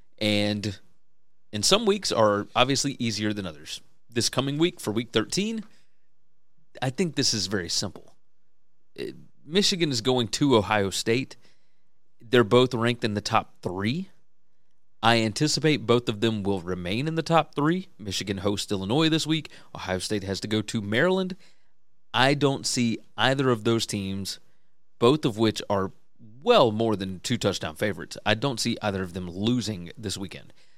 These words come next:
So that is where College Game Day will be. I know they're in Montana this week. I did not predict Montana. Uh, but that is, that's where they will end up next week if somehow one of those teams loses, Michigan or Ohio State.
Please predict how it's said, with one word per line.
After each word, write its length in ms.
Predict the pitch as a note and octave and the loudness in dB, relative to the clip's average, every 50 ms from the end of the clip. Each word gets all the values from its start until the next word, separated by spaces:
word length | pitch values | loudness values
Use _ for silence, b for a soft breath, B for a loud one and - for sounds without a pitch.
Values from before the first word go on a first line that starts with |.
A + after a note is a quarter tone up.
| - - | -20 -12
So 300 | - - - B2+ A#2+ A2+ | -6 2 4 4 4 4
that 460 | A2 G2+ G2 A2+ F#3 G3 E3 B2 - - | 2 -4 0 2 4 6 6 4 2 2
is 160 | - B2 A#2 | 0 0 0
where 200 | G#2+ A2+ A#2 A2+ | 2 2 0 0
College 340 | - - A2+ A2 G2+ G2 F2+ | 4 4 4 4 4 2 0
Game 220 | F2+ A2+ A2 G2+ G2+ | 2 0 2 0 0
Day 100 | F#2+ F#2 | -4 -4
will 180 | F2+ G2 F#2+ | -2 -4 -4
be. 280 | E2+ F#2 A2+ G#2 G2 F#2 | -2 -2 -2 -2 -2 -2
I 60 | G2+ | -2
know 120 | G#2 A#2 | 0 0
they're 160 | A2+ A2+ A2 G#2+ | 0 2 0 0
in 140 | A2 G#2 | 0 -2
Montana 560 | G2 F#2+ F2+ F2+ F2 - - A#2 A#2 A#2+ A#2+ A2+ | -2 -4 -6 -6 -8 -4 -2 0 0 0 0 -2
this 160 | A2+ G#2+ A2 | -2 -2 -2
week. 180 | A#2 B2 A2 | -2 -2 -2
I 80 | G2 F#2 | -4 -6
did 140 | F2+ E2+ F2 | -6 -8 -4
not 240 | G#2 A#2 - - - | -2 -2 -2 -2 -4
predict 320 | - G#2 F#2 F#2 - - | -6 -8 -8 -8 -10 -12
Montana. 460 | F#2 F2+ - - A2+ G#2 F2 D#2+ D#2 B B B B B B B B B | -14 -14 -8 -6 -4 -4 -4 -8 -12 B B B B B B B B B
Uh, 260 | - - G2 G2 F#2+ F#2+ G2+ - - - - - - - | -2 0 0 2 0 -2 -4 -10 -18 -20 -20 -20 -18 0
but 160 | - C3+ B2 A2+ | 0 2 2 2
that 160 | D3+ D3+ D3+ | 2 2 4
is, 320 | C#3+ C3+ A#2 - - - - - - | 2 2 2 0 -2 -4 -6 -6 -2
that's 220 | C#3+ D#3 D3 - | 0 0 0 2
where 160 | C#3 C3+ B2 | 4 4 4
they 100 | A#2 A#2 | 6 4
will 140 | A2 G#2+ - | 4 2 0
end 160 | - G2+ G2+ | -2 -2 -2
up 100 | F#2+ F#2 | -4 -4
next 260 | F#2 G2 G2 - - | -4 -6 -8 -6 -2
week 240 | B2 A#2+ A2+ G2 - - | -2 -2 -2 -2 -4 0
if 360 | D3+ G3 G3+ G3+ - - - F#3+ - - - - - - - - - - - - - - - - - | 2 2 2 2 0 -8 -16 -16 -18 -20 -20 -20 -20 -20 -20 -20 -20 -20 -20 -20 -20 -20 -20 -18 -8
somehow 920 | - - - D#3+ E3 E3 D3+ B2 - - D3+ D3+ B2+ G#2 F#2+ - - - - - - - - - - - - - - - - | -4 0 0 2 2 0 -2 -6 -6 -4 0 2 2 2 2 -2 -6 -10 -16 -20 -20 -20 -20 -20 -20 -20 -20 -20 -20 -18 -4
one 140 | - C3 D3+ | 0 4 4
of 80 | C#3+ C3 | 6 6
those 200 | C3 B2+ A#2+ - | 6 6 6 4
teams 260 | - B2 A#2 G#2+ F#2+ | 2 2 0 0 -2
loses, 380 | F#2+ G2+ G2 E2 - - - - | -4 -4 -6 -6 -8 -12 -10 -4
Michigan 380 | G#2+ A2 G2+ A#2+ A2+ A2+ A2 | -4 -2 -2 -2 -2 -2 -2
or 160 | G2+ A2 A2 G#2+ | 2 2 2 4
Ohio 260 | F#2+ G#2 G#2+ G2+ G2 | 4 2 2 2 0
State. 320 | F2+ - - D#2 - - | -2 -4 -6 -8 -10 -14